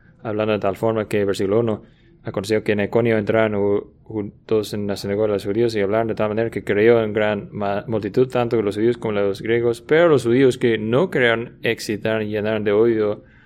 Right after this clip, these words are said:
los ánimos de los gentiles contra los hermanos". Versículo cinco, "Y cuando los gentiles y los judíos con sus gobernantes prepararon un atentado para maltratarlos y apedrearlos,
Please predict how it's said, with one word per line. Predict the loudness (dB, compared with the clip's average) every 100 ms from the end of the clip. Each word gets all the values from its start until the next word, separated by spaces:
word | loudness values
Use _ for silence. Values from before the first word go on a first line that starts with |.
| -20 _ -20 -10
los | -2 0 0 -2 -8
ánimos | -8 -6 -6 -6 -6 -6 -8 -8
de | -4 -2 -2 -6 -10
los | -8 -6 -6
gentiles | -8 -8 -8
contra | -8 -10 -6
los | -8 -6
hermanos". | -6 -4 -4 -6
Versículo | -4 -4 -2
cinco, | 0 2 0 -2 -20 -20 -20 -14
"Y | -6
cuando | -4 -2
los | -2
gentiles | -4 -2 -2 -2
y |
los | -4 -4
judíos | 0 2 2
con | -2 -4 -4
sus | -4 -4
gobernantes | -4 -2 -4 -4
prepararon | -6 -6 -4 -4 -6
un | -8 -10 -12 -14
atentado | -8 -8 -8 -10 -10 -6 -2 0 0 -2 -4
para | -8 -8 -6
maltratarlos | -8 -10 -10 -4 -2 -2
y | -2
apedrearlos, | -6 -6 -2 0 0 -2 -6